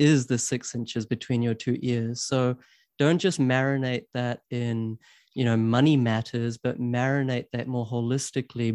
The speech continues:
build that muscle. Just like if you go to the gym, and that muscle will then build you. So the two people that I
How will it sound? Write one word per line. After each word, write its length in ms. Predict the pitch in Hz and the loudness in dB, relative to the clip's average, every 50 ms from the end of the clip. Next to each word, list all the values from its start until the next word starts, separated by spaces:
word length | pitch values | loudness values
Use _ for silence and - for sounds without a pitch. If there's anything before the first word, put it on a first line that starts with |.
| 110 107 | 2 2
build 300 | 135 131 135 147 147 135 | 4 4 4 4 2 2
that 180 | 139 123 131 | 0 -2 0
muscle. 400 | 127 120 120 127 - - 196 190 | -2 -2 -2 -2 -2 -2 -4 -4
Just 240 | 156 139 131 - - | -4 -4 -4 -2 -2
like 140 | 123 120 - - | -2 -2 -2 -4
if 140 | 123 - | -8 -6
you 60 | 127 113 | -6 -4
go 160 | 123 123 120 | -2 -2 -2
to 60 | 123 | -2
the 100 | 117 120 | -4 -6
gym, 340 | 113 117 127 139 160 190 214 _ _ _ _ _ _ _ - | -4 -4 -2 -2 -2 -4 -6 _ _ _ _ _ _ _ -4
and 180 | - 123 120 120 | 0 0 2 2
that 140 | 120 - 120 | 2 0 0
muscle 480 | 120 120 123 123 - - 135 123 113 | 0 0 0 -2 -2 -2 -2 -2 -2
will 220 | 113 113 113 113 107 | -2 -2 -2 -2 -2
then 300 | 117 120 113 110 110 101 | -2 0 0 0 -2 -2
build 400 | 101 113 110 113 110 107 104 107 | -2 0 0 0 0 -2 -2 0
you. 300 | 113 113 110 104 95 - _ _ _ _ _ _ _ | 2 2 2 2 0 -6 _ _ _ _ _ _ _
So 120 | - 151 | -2 2
the 100 | 135 143 | 2 2
two 300 | 135 - - 208 214 220 | 0 0 2 2 4 4
people 300 | 214 202 185 180 175 151 | 4 2 0 0 0 -2
that 180 | 139 139 - - | -2 -2 -2 -2
I 360 | 135 127 127 123 123 123 | -2 -2 -2 -2 -4 -6